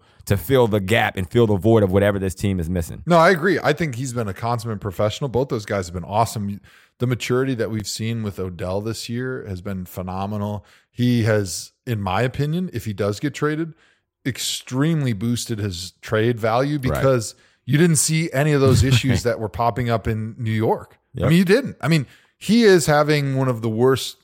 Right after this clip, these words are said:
Speaker 2: seasons of his career
Speaker 1: Mm-hmm.
Speaker 2: on a team that has vastly, uh, fell short of expectations. And he's been nothing but a great soldier.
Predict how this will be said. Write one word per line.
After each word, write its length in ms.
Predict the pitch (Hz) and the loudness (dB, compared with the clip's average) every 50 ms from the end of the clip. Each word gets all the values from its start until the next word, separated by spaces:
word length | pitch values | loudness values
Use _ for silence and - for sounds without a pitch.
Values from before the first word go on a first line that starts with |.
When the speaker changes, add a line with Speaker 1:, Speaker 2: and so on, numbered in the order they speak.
| _ _ _ | _ _ _
Speaker 2:
seasons 540 | - - - - 143 143 135 117 120 123 104 | -12 -8 -4 -2 0 0 0 0 -2 -4 -2
of 120 | 110 110 90 | -2 -2 -2
his 200 | 110 127 120 - | -2 -2 -4 -4
career 520 | - - 143 131 117 92 87 87 98 95 - | -6 -6 -4 -4 -4 -4 -4 -6 -8 -8 -6
Speaker 1:
Mm-hmm. 300 | 82 80 76 80 80 80 76 - _ _ _ _ _ - | -4 -4 -2 -2 -2 -4 -6 -10 _ _ _ _ _ -2
Speaker 2:
on 260 | 113 113 110 110 107 | 0 0 2 0 -2
a 40 | 104 | -4
team 360 | 98 - - 139 139 139 135 | -4 -2 -2 0 0 0 0
that 120 | 123 117 113 | 2 2 2
has 300 | 113 107 101 90 - - | 2 2 0 -2 -4 -8
vastly, 840 | 113 95 110 104 104 117 110 - - 117 117 113 110 107 104 95 - _ _ _ _ _ _ _ - | -4 -2 0 2 2 0 0 -2 -4 -4 -4 -2 -2 -4 -6 -8 -10 _ _ _ _ _ _ _ -8
uh, 320 | 95 95 92 90 87 85 - - _ | -6 -4 -4 -4 -6 -8 -10 -16 _
fell 240 | - - 131 113 107 | -6 -2 0 0 0
short 280 | - - - 127 117 113 | 0 0 2 2 2 2
of 80 | 107 110 | 2 0
expectations. 920 | 107 - - - 123 113 - - 110 107 104 - 151 156 170 - - _ _ _ _ _ _ _ _ _ _ - | -2 -2 -2 -4 -4 -4 -2 -2 -2 -2 -2 -4 -6 -6 -6 -8 -12 _ _ _ _ _ _ _ _ _ _ 2
And 100 | 143 151 | 4 4
he's 120 | 165 143 | 4 4
been 120 | 151 139 | 4 2
nothing 280 | 120 123 120 - 139 123 | 2 2 0 0 0 -2
but 100 | 113 107 | -2 -2
a 40 | 104 | -2
great 240 | 104 110 110 107 - | -2 -2 -4 -4 -2
soldier. 440 | - 123 110 110 95 95 90 - | -4 -4 -4 -4 -6 -8 -12 -14